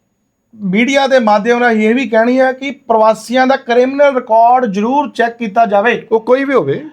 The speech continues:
Speaker 2: ਗੈਰ
Speaker 1: ਪ੍ਰਵਾਸੀ,
Speaker 2: ਪੰਜਾਬੀ।
Speaker 1: ਅਗਰ ਕੋਈ ਪ੍ਰਵਾਸੀ ਆ, ਉਹਦਾ ਪ੍ਰਵਾਸੀ ਜਿਹੜਾ ਕੋਈ ਪੰਦਰਾਂ ਵੀਹ ਸਾਲ ਤੋਂ ਪੰਜਾਬ ਦੇ ਵਿੱਚ ਰਹਿ ਰਿਹਾ,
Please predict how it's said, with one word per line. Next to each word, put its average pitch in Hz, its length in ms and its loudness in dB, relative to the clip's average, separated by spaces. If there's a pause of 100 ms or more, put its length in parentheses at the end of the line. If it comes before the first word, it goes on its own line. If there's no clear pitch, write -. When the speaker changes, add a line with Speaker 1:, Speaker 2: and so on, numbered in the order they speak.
(120)
Speaker 2:
ਗੈਰ 190 160 2
Speaker 1:
ਪ੍ਰਵਾਸੀ, 254 520 2
Speaker 2:
ਪੰਜਾਬੀ। 202 140 -4 (240)
Speaker 1:
ਅਗਰ 269 260 0
ਕੋਈ 285 320 0
ਪ੍ਰਵਾਸੀ 247 640 -2
ਆ, 294 100 2
ਉਹਦਾ 285 360 -2
ਪ੍ਰਵਾਸੀ 233 460 -2
ਜਿਹੜਾ 240 180 -4
ਕੋਈ 247 100 -6
ਪੰਦਰਾਂ 233 440 -2
ਵੀਹ 247 220 -4
ਸਾਲ 208 360 0
ਤੋਂ 220 160 -6
ਪੰਜਾਬ 202 460 0
ਦੇ 208 60 -8
ਵਿੱਚ 208 140 -8
ਰਹਿ 196 240 2
ਰਿਹਾ, 214 320 0